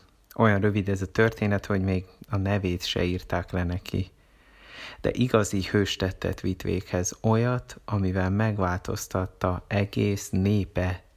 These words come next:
történetét. Nem volt neki igazán egyszerű élete. A Krisztus előtt kilencedik században élt, amikor Izrael sok szomszédos országgal állt harcban,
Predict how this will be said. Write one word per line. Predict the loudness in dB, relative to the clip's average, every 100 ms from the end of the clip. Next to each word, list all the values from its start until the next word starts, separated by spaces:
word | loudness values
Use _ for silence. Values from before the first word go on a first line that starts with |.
| _
történetét. | -2 -2 -4 -4 -2 -2 -4 -4 -4 -8 -20 -20 _ _ _ -20 -20 -20 -20 -20 -16 -16 -10 2
Nem | 4
volt | 6 4
neki | 2 2 2
igazán | 4 2 4 2
egyszerű | 2 0 -2 -2 0
élete. | 0 0 -2 -2 -2 -2 -8 -20 -20 _ -20 -20
A | -2
Krisztus | 0 0 -2 0
előtt | 2 2 -2
kilencedik | 0 2 2 0 -2 -2
században | 0 2 2 0 -2 -2
élt, | 0 0 0
amikor | -2 -2 0 2
Izrael | 2 0 0 0 0 -2 -4
sok | 0 0 0
szomszédos | -2 -2 0 -2 -2 0
országgal | 0 0 -2 -2 2 2
állt | 0 -2
harcban, | -2 -2 0 0 0 0